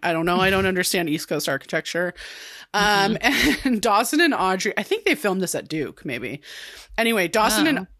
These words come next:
Speaker 1: Dawson and Audrey are, like, talking and looking over, like, all of Worthington.
Speaker 2: Mm-hmm.
Speaker 1: And, like, Audrey, like, kind of jokingly suggests they make out. <laughs> And then
Speaker 2: Yeah.
Speaker 1: Dawson's like, "Sure." And Audrey's like, "No." <laughs> No.
Speaker 2: <laughs>
Speaker 1: Which I loved.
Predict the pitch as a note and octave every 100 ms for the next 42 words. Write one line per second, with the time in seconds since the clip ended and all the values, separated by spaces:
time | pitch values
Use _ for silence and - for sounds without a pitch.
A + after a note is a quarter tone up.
0 | _ G#3 A3 A#3+ D#4+ C#4+ F#3+ G#3 B3 G#3
1 | F#3 - - F3+ A3 A#3+ A#3+ A3 F#3+ F#3
2 | G#3 F3+ F3 G3 G3 E3+ - E3 E3 E3+
3 | D#3+ D#3 D3+ F#3+ A#3 C#4+ C#4 C#4+ D4+ -
4 | - - - - - A#3 F3+ A3+ A3+ A3
5 | G#3 G3+ - _ _ A3 A#3+ A#3+ C#4 C#4
6 | C4+ C4 A#3 - B3 E4+ - - F4 A#3+
7 | A3+ A3 G#3+ G#3+ A#3 F3+ F#3+ - G#3 F#3
8 | E3+ F3 D3 D3+ F#3+ A#3 - - - -
9 | - - B3 A3 A3 G3 A3+ F3+ G3+ F#3+
10 | E3 - - G#3 D4+ C4 G3 - - -
11 | F4+ A3 G#3 A3+ G3+ B3 A#3+ C4 F3+ D#3+
12 | F#3+ E4 G4+ - _ - - - B4 -
13 | - C#5 C5+ C4+ - A#4 C5 E4+ - G#4+
14 | - - - - - - A4+ - - -
15 | A3